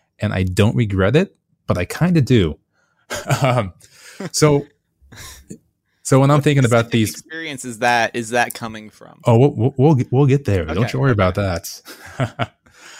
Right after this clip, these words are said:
Speaker 1: So w-, when I think about these crazy baseball foods, I, I kinda think of a Venn diagram in my head. Uh, number one, they have to have some novelty to 'em. Um, you know, you,
Speaker 2: Right.
Speaker 1: you can't, you can't just have really,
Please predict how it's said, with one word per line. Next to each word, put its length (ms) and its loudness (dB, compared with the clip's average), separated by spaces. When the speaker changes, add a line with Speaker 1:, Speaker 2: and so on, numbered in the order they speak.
Speaker 1:
So 200 4
w-, 200 0
when 100 6
I 80 4
think 220 0
about 240 4
these 180 2
crazy 460 2
baseball 360 0
foods, 380 -8
I, 220 -2
I 80 2
kinda 260 -2
think 220 -2
of 240 0
a 80 -2
Venn 340 2
diagram 640 -2
in 100 0
my 120 0
head. 320 -2
Uh, 240 0
number 220 4
one, 340 2
they 80 -2
have 200 -6
to 100 -8
have 380 -6
some 260 -4
novelty 600 0
to 300 -6
'em. 140 -20
Um, 260 -20
you 140 -6
know, 80 0
you, 80 0
Speaker 2:
Right. 100 0
Speaker 1:
you 160 4
can't, 220 -2
you 80 0
can't 140 0
just 140 0
have 180 0
really, 440 2